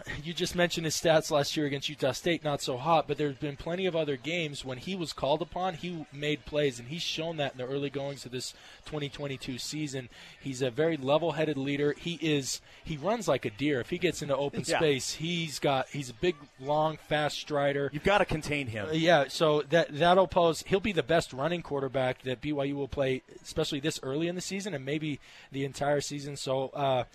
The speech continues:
Speaker 1: while, you know, B Y U, uh, should take care of business in this game, I, I think that, uh, Wyoming could be sneaky and, and give some trouble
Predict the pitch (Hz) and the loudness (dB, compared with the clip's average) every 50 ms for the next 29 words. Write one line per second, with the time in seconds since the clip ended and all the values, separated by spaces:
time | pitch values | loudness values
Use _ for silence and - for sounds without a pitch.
0 | - - - - - - - - - 139 156 160 156 156 151 147 - - 160 160 | -20 -20 -20 -20 -20 -20 -20 -10 2 4 6 8 10 8 8 6 2 -2 -2 0
1 | 151 147 151 151 _ - - 165 160 143 - 170 180 175 165 165 165 175 185 190 | 0 0 -2 -4 _ -10 -10 -10 -8 -4 -4 0 2 2 2 2 2 0 -2 -2
2 | 185 165 _ _ _ _ - - - - - - - - - 123 _ - - - | -4 -6 _ _ _ _ -18 -18 -16 -16 -14 -16 -16 -16 -18 -20 _ -12 -8 -6
3 | - - 175 175 180 180 - - - 170 151 - 160 170 156 135 131 143 151 175 | -4 0 2 2 2 2 0 -2 -4 -4 -2 0 2 2 2 2 2 -2 -2 -2
4 | 170 156 - 170 156 156 151 131 117 110 135 139 151 170 185 185 - 131 135 139 | -6 -4 -4 -4 -2 -2 -4 -6 -4 -8 -6 -4 -4 -4 -4 -6 -4 -4 -4 -4
5 | - - 135 135 - 165 160 160 - - - 135 143 143 143 135 - - 147 147 | -2 -6 -6 -6 -4 -6 -6 -6 -8 -14 -6 -2 2 2 2 0 -2 -2 0 0
6 | 143 139 131 135 139 151 160 170 170 170 170 170 156 _ _ - - - - 170 | 0 0 0 -2 -2 -2 -2 -2 -2 -4 -6 -6 -10 _ _ -20 -20 -6 -6 -6
7 | 160 151 175 160 - - 160 156 170 - 202 196 180 156 139 135 - - 139 131 | -4 -4 -6 -8 -8 -8 -8 -8 -8 -8 -4 -4 -4 -4 -4 -8 -10 -10 -12 -8
8 | 127 143 156 151 143 - - 175 165 156 - - 175 175 170 147 139 131 | -2 -2 -2 -2 -2 -2 -4 -2 -4 -4 -2 2 4 4 4 4 0 -2